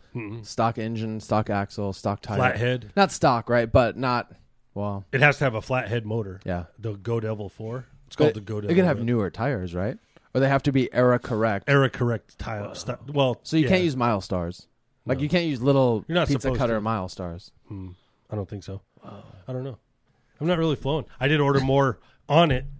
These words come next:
Speaker 1: I mo-, ordered more Alpha Brain just
Speaker 2: Whoa.
Speaker 1: 'cause that stuff works. And I
Speaker 2: So,
Speaker 1: ordered
Speaker 2: oh, are you off of it now for a while?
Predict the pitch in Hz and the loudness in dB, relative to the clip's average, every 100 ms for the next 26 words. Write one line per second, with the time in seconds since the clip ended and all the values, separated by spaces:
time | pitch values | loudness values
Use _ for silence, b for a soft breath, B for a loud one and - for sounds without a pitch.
0 | - - 120 127 123 127 123 117 120 110 | -6 -2 0 0 0 0 2 0 -2 -2
1 | 120 113 101 101 101 - 107 101 98 107 | -4 -6 -10 -12 -14 -14 -8 -6 -6 -8
2 | 120 107 123 101 113 107 - - b b | -10 -8 -8 -8 -10 -10 -16 -20 b b
3 | b 123 131 180 175 180 - 143 135 135 | b 0 4 6 6 4 2 2 2 0
4 | - 117 - 135 147 139 147 156 131 104 | 0 -2 -2 -2 -2 0 -2 0 0 2
5 | 101 107 151 | 0 -2 -6